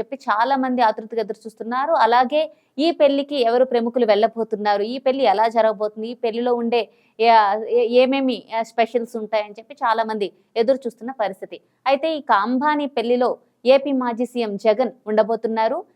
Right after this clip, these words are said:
జగన్కి ఇప్పటికే ఇన్విటేషన్ వచ్చినట్లు తెలుస్తోంది. అంబానీ కొడుకు పెళ్లికైతే జగన్ హాజరు కాబోతున్నారని మనకైతే పార్టీ వర్గాల నుంచి వస్తున్న సమాచారం.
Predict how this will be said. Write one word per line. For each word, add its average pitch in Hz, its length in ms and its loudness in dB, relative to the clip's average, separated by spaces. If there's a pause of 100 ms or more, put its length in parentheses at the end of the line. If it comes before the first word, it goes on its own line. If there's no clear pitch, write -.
(120)
జగన్కి 240 400 0
ఇప్పటికే 226 340 -2
ఇన్విటేషన్ 233 500 -2
వచ్చినట్లు 208 400 -12
తెలుస్తోంది. 214 680 -10 (300)
అంబానీ 240 420 0
కొడుకు 214 320 -2
పెళ్లికైతే 233 540 -4
జగన్ 240 380 0
హాజరు 220 280 0
కాబోతున్నారని 202 760 -4
మనకైతే 202 540 -4 (320)
పార్టీ 240 280 4
వర్గాల 226 360 0
నుంచి 220 240 -6
వస్తున్న 208 340 -6
సమాచారం. 208 560 -6